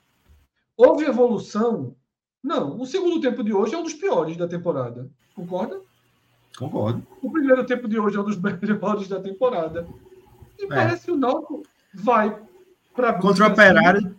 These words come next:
Speaker 2: tinha sido o pior primeiro tempo, fez um bom segundo
Speaker 1: É.
Speaker 2: tempo, empatou. É, é muita oscilação pra, pra uma coisa que, pra um, um, um campeonato que ainda mais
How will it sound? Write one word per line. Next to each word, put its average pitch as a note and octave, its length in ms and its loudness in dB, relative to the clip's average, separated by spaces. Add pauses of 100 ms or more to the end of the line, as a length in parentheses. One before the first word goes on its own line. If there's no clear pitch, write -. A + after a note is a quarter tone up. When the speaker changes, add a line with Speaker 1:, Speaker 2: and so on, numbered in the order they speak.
Speaker 2:
tinha F#3 200 2
sido F#3 280 4
o F3+ 60 2
pior F#3 300 2
primeiro F#3 320 2
tempo, A3 420 -4
fez F#3 180 0
um E3+ 60 -2
bom E3 140 -2
segundo E3+ 260 -4
Speaker 1:
É. - 100 -2
Speaker 2:
tempo, C3 200 -8
empatou. C3 680 -4
É, G3+ 540 -8
é A#3+ 40 -2
muita A#3 280 -4
oscilação F#3 680 -4
pra, G3 420 0
pra F3+ 160 -2
uma F#3+ 140 -2
coisa E3+ 260 -6
que, A3 460 -8 (360)
pra D#3+ 240 -2
um, E3 60 -4
um, C3 360 -16 (160)
um A#2+ 40 -20
campeonato C#3 580 -6
que F3 240 -4 (840)
ainda C3+ 160 -4
mais D3 320 -4